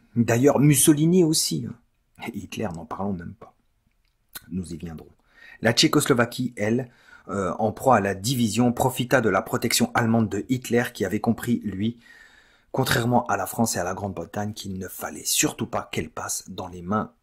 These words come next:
euh, pseudo-russes. Par la suite, Benton Bradbury opère un aparté au cours duquel il décrira la nation d'Israël, c'est-à-dire la, la mise en acte,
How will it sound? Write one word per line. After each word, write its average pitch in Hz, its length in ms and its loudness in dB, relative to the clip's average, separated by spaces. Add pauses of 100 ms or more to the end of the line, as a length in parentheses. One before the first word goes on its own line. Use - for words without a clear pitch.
(120)
euh, 73 340 -10
pseudo-russes. - 680 -6 (1120)
Par 131 160 0
la 131 80 2
suite, - 400 0 (240)
Benton 135 340 6
Bradbury 117 640 4
opère 117 580 2
un 113 400 4
aparté - 600 2
au 110 100 2
cours 110 220 2
duquel 120 460 4 (920)
il 139 120 6
décrira 165 500 6
la 131 160 6
nation 139 500 6
d'Israël, 101 640 2
c'est-à-dire 131 840 4 (240)
la, 104 840 0 (880)
la 120 120 6
mise 147 280 8
en 123 180 8
acte, - 320 0